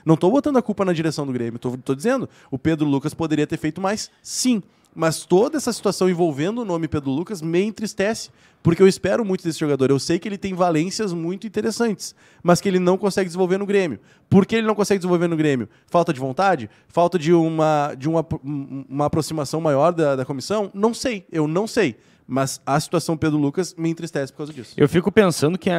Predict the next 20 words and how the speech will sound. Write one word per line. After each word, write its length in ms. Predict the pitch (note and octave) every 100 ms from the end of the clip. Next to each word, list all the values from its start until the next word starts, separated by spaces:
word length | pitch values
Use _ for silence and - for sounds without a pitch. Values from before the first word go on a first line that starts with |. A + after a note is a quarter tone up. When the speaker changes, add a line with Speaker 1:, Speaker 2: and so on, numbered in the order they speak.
| -
Speaker 2:
é, 180 | D3 -
é 80 | C#3
extremamente 920 | C3+ - - D3+ G3 C#3+ D3+ - -
improvável, 840 | D#3+ - F3 E3 B2 - G#2+ C#3 A2+
cara, 160 | F#2+
muito 400 | G2+ A#2 F#3 -
improvável 580 | F3+ D#3 C3+ G2+ A#2+ C#3+ - - - -
que 80 |
a 80 | D3+
direção 680 | C#3 E3 E3 C#3+ - C3+ E3
deprecie 880 | F#3 - E3 C#3+ - A#2+ D#3 F#3+ G3
um 140 | D#3+ E3
jogador 560 | D#3+ D3+ C3+ B2 D3+
porque, 280 | D#3+ D#3+ -
"ah, 140 | C#3 D3+
eu 140 | D3
não 240 | C#3+ C#3+
gosto 420 | B2 A2+ B2 A#2+ -
do 60 |
jogador". 500 | G#2+ G#2 G2+ F#2+ F2